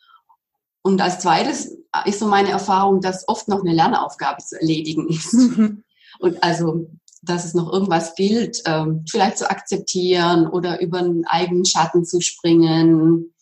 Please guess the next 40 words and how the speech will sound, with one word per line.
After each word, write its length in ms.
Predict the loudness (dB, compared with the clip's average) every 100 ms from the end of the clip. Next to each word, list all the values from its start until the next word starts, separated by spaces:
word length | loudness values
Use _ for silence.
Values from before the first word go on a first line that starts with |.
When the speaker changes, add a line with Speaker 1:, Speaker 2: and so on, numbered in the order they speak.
| _ -4
Speaker 1:
ja, 260 | -4 -4 -8 -20 -8
irgendwas 400 | -2 2 2 2
aus 120 | 0 -2
dieser 220 | -2 -2
Situation 600 | -2 -2 -4 0 2 2
noch 120 | 0
für 120 | -2
sich 240 | -2 0 0
halt 180 | 0
mitzunehmen. 640 | 0 -2 0 2 4 4 2
Und 100 | 0
solange 320 | 2 2 4
man 180 | 0 0
das 240 | 0 0 2
noch 80 |
nicht 240 | 2 2 -2
gelernt 420 | 0 2 2 2
hat, 240 | 2 0 -4 -16 _ -20 -20 -20 _ _
ja, 180 | 0 2
Speaker 2:
Mhm. 160 | 2 -2 _ -2
Speaker 1:
geht's 240 | -2 -2
dann 180 | 0 4
manchmal 360 | 4 2 -2 -2
auch 160 | -2
nicht 220 | -2 -2
weiter. 440 | -2 0 -2 -6 -10 _ _ _ -16 -4
Also 200 | -2 2
Speaker 2:
Mhm. 220 | 0 -2 -12 -12 -14 -10 -8 -4
Speaker 1:
auch 140 | -2
auf, 220 | -2 -4
als 160 | -4 0
Beispiel, 540 | 2 2 2 2 2 -2 _ _ _ _ _ _ _ _ _ -20 -10
meine 260 | -6 -4 -4
Phase, 340 | 0 0 0
da 200 | -2 -4
bin 160 | -6 -8
ich 100 | -8
mit 140 | -8
meinem 400 | -6 -6 -6 -8 -4
damaligen 720 | -4 -4 -6 -8 -10 -12